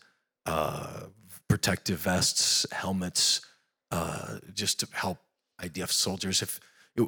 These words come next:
it's, it's, it's strange for us in a war situation, 'cause we don't really think about the fact that when things are moving quickly and they're deploying, yeah, I don't know what the percentage, uh, Uzi, you might know, but the percentage are the, of, of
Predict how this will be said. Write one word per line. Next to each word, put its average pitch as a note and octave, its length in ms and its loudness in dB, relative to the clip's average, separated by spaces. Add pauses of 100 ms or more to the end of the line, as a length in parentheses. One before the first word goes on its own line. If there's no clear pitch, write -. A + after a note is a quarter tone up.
it's, A#2+ 240 4
it's, B2+ 220 2
it's G#2 440 -2
strange F3+ 340 8
for B2 140 4
us C3+ 160 6
in A2+ 60 4
a F#2+ 60 4
war C3 240 6
situation, F#2+ 560 2
'cause G2+ 160 -2
we B2 100 6
don't G2 140 4
really G2 180 4
think B2 200 0
about F2 220 -2
the - 60 -6
fact F2 260 0
that F2 80 -6
when F#2 120 -2
things A#2+ 240 0
are F#2+ 60 -4
moving F2+ 280 2
quickly E2 480 4 (600)
and F#2+ 120 2
they're G#2 100 6
deploying, G2 640 2 (360)
yeah, - 200 -4
I F#2+ 80 2
don't G2+ 160 0
know G2 80 2
what F2+ 160 2
the E2+ 80 -8
percentage, G2+ 680 0
uh, D#2 680 -2
Uzi, F#2 260 -2
you G2+ 140 2
might E2+ 160 0
know, F#2+ 140 2
but F2 140 0
the - 60 -8
percentage G#2 540 2
are F2+ 220 2
the, F2 200 0
of, E2 280 -2
of - 260 -6